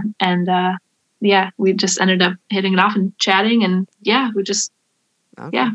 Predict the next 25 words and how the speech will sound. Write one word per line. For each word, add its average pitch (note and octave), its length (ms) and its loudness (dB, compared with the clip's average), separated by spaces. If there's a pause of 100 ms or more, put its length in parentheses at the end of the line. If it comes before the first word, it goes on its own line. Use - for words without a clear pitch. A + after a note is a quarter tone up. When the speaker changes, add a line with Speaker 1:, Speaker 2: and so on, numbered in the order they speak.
Speaker 1:
been G3 140 0
cool G3+ 260 2
ever G3 140 2
since. G#3 280 4
Speaker 2:
That's - 60 -2
Speaker 1:
She's G#3 160 2
great. G3+ 240 2
Speaker 2:
awesome. - 160 -14
Yeah, G#2 240 -8
Gaul A#2+ 220 -6
is G#2+ 100 -10
the G2+ 80 -12
best. F#2 340 -12 (600)
Um, B2 220 -8
when C#3+ 280 -6
was, C#3+ 220 -2
like, A#2 300 -6 (500)
with A#2 140 -8
this A2+ 180 -10
whole A#2+ 300 -4 (100)
covid A2+ 360 -8
nineteen G#2+ 580 -12
thing, G2 420 -14
um, G#2+ 380 -12
how, C3 440 -8